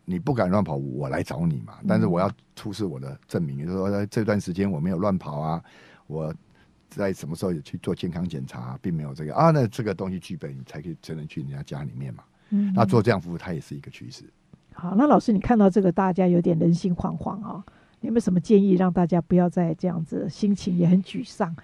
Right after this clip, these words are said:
Speaker 2: 或者甚至有时候变成什么报复性的，呃，消费啊，报复，
Speaker 1: 其实哦，
Speaker 2: 报复性的去，去玩啊什么？
Speaker 1: 其实就是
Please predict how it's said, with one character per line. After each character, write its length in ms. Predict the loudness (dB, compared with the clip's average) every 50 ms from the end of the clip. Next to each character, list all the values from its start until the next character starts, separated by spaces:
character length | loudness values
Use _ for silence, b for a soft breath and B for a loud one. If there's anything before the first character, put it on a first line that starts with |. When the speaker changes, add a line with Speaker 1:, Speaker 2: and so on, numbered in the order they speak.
| b b
Speaker 2:
或 180 | b b 12
者 60 | 12 12
甚 200 | 12 10 8 10
至 80 | 10
有 160 | 10 10 10
时 60 | 10 8
候 80 | 6
变 180 | 6 6 6 6
成 100 | 6 6
什 140 | 4 2 0
么 80 | 0 2
报 220 | 6 8 8 8
复 180 | 8 6 4 2
性 300 | 2 4 2 2 4 6
的， 180 | 6 6 6 6 B B B B B B
呃， 420 | 2 4 4 4 4 4 2 0 -2 _ _ _
消 260 | 4 8 10 10 10
费 320 | 8 8 10 12 12 12 12
啊， 160 | 10 10 10
报 180 | 10 12 12 12
复， 120 | 10 8 4 4 2
Speaker 1:
其 200 | -2 2 4 6
实 160 | 6 8 8
哦， 120 | 8 10
Speaker 2:
报 160 | 10 12 12
复 80 | 12 12
性 100 | 10 10
的 80 | 10 10
去， 160 | 10 8 4
去 300 | 2 0 _ 4 6 8
玩 220 | 8 8 8 6 4 6 6
啊 80 | 6 6
什 140 | 6 4
么？ 60 | 4 4
Speaker 1:
其 40 | 4
实 40 | 4
就 220 | 4 2 0 -2
是 440 | -2 -2 -2 0 0 0 0 -2